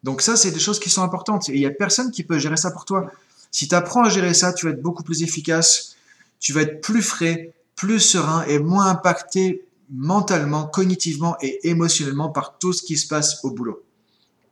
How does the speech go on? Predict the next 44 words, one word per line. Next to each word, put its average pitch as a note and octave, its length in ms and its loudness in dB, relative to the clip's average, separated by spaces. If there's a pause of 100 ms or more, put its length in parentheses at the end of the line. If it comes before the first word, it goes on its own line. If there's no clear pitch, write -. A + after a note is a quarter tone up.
(1120)
Maintenant, E3 400 2
un C#3+ 100 4
autre G#3+ 220 2
point D#3 280 0
important E3 560 -2 (580)
qui C#3+ 100 -4
va D3 120 4
suivre F#3 200 2
avec F3+ 80 2
ça, A#3+ 120 4
c'est - 140 2
aussi, D#3 220 2
bah, C#3+ 120 4
te - 100 -4
ressourcer D#3+ 540 2
en, F3 120 2
justement F3 300 0
en F3 40 0
dehors F3 280 2
du D3 100 -6
travail. F#3+ 260 0
C'est-à-dire - 260 -6
que D3 80 -6
quand G3+ 180 0
tu D#3+ 140 -6
vas C#3 100 0
sortir D#3+ 340 -2
du F3+ 100 -2
boulot, C3 300 -2 (320)
qu'est-ce - 240 4
que F3+ 80 0
tu - 160 0
fais F3+ 220 0
pour D#3+ 400 -6
te D3 100 -6
ressourcer ? D3 540 -2 (240)
Qu'est-ce F#3 180 0
que F3 60 -2
tu - 160 -2
fais G3+ 120 0
pour D#3 160 -4
vider D3 200 0
le F3 80 0
trop-plein ? F#3+ 440 -2